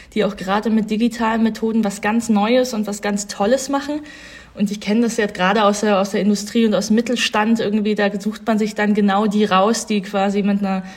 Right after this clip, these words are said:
mit einer grünen, nachhaltigen Wirtschaft da neue Geschäftsmodelle gefunden haben und da sehr gute Produkte neue machen.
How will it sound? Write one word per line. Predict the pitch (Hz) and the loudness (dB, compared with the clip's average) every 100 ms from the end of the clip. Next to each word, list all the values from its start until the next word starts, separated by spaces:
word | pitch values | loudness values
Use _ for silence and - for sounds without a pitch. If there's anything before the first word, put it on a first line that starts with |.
| - | -10
mit | 202 202 | -6 -2
einer | 196 | 0
grünen, | 196 196 226 226 | 2 4 6 6
nachhaltigen | 208 208 226 208 208 196 190 | 4 2 0 0 2 2 2
Wirtschaft | 226 - 233 214 - | 0 0 -2 -2 -2
da | 202 | 0
neue | 202 208 | 2 2
Geschäftsmodelle | 208 202 247 - 233 214 214 208 185 | 2 -2 -4 0 0 2 4 4 2
gefunden | 190 190 226 220 220 | 0 -2 0 0 0
haben | 208 202 202 | 0 2 2
und | 185 190 | 0 0
da | 190 | 0
sehr | 190 208 | 0 0
gute | 208 226 240 | 0 -2 -2
Produkte | - 214 233 - | -6 -4 -4 -4
neue | 254 247 247 | -4 -2 -2
machen. | 240 247 262 | -4 -6 -10